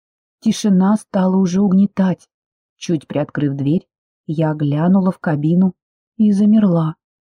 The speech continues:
Сунир убирался. Да так ловко и шустро, что я себя неумехой почувствовала. Тряпка в его руках порхала. За эти несколько минут он успел выдроить полы.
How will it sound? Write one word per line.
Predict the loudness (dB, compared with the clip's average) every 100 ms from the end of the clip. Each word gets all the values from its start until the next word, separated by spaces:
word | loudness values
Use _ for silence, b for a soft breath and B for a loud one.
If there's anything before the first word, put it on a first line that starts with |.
| _ _ _ _ _
Сунир | -12 -2 2 4 4 2 0
убирался. | 0 2 2 2 2 0 -2 -6 -8 -10 _ _ _ _ _ _
Да | -2 0 -2
так | -2 -4 -4
ловко | -2 -2 -4 -4 -4
и | -4
шустро, | -4 -2 -2 -4 -10 _ _ _ _
что | -10 -2
я | 2 2 0
себя | 0 2
неумехой | 4 4 4 2 0 -2
почувствовала. | -2 -2 -4 -4 -4 -2 -4 -8 _ _ _ _ _ _ _
Тряпка | -4 -2 -2 -4 -6
в |
его | -2 -2 -2
руках | -2 -4 -4
порхала. | -2 -4 -4 -2 0 0 -2 _ _ _ _ _
За | -2 0
эти | 0 2
несколько | 2 2 0 -2 2
минут | 4 4 4 2 2
он | 0
успел | 0 0 0
выдроить | 2 0 2 -2 0
полы. | 0 0 -2